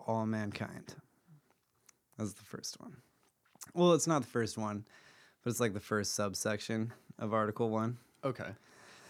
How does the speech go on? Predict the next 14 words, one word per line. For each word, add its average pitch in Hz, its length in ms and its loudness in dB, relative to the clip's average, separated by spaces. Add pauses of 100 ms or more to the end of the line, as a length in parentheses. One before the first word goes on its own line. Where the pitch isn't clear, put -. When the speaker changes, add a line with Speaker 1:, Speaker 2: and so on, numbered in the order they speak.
(720)
Speaker 1:
So 123 220 4
basically, 117 500 4
it's - 280 -2 (340)
everything 135 400 4
done 123 160 4
in 113 60 2
space 110 300 2
has 104 180 2
to 98 60 -6
be 107 80 -2
done 104 180 -2
for 104 120 -4
the 98 60 -4
benefit 101 560 -2